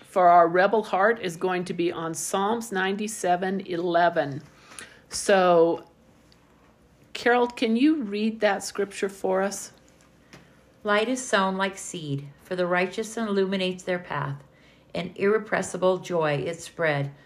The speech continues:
Speaker 2: for the upright in heart who delight in his favor and protection."
Speaker 1: Oh, I like that. What version is that?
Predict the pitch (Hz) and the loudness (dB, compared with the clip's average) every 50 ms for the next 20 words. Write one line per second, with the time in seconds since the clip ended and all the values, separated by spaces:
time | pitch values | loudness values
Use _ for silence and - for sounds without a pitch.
0 | _ _ _ - 165 156 - - - 190 190 190 - 202 196 202 202 214 214 208 | _ _ _ -10 -8 -6 -2 0 2 2 2 2 0 0 0 2 0 -2 -4 -6
1 | 185 180 160 143 143 147 - - - _ _ _ _ _ - - 208 - 185 180 | -4 -2 -2 -2 -2 -2 -6 -12 -20 _ _ _ _ _ -8 -8 -6 -4 -2 0
2 | 175 175 180 190 185 208 214 214 220 214 214 - - 190 180 170 165 165 165 - | 2 2 2 2 0 -4 -6 -8 -8 -8 -10 -6 -2 -2 -2 0 -2 -2 -4 -4
3 | - 170 165 160 - - - - 143 143 143 - - 143 139 135 - - _ _ | -4 -8 -8 -10 -14 -12 -10 -8 -8 -8 -10 -12 -12 -12 -12 -12 -12 -16 _ _
4 | _ _ _ _ _ _ _ _ _ _ _ _ _ _ - - _ _ _ _ | _ _ _ _ _ _ _ _ _ _ _ _ _ _ -20 -20 _ _ _ _
5 | - _ - 190 180 170 160 160 170 175 - - - 170 - - - 262 269 226 | -20 _ -18 -16 -14 -12 -10 -10 -10 -10 -8 -8 -6 -6 -4 -4 -6 -6 -4 -4
6 | 233 226 220 247 247 196 170 165 156 139 - - 160 160 - - - | -2 0 0 0 0 -4 -6 -6 -8 -8 -8 -8 -8 -8 -8 -12 -16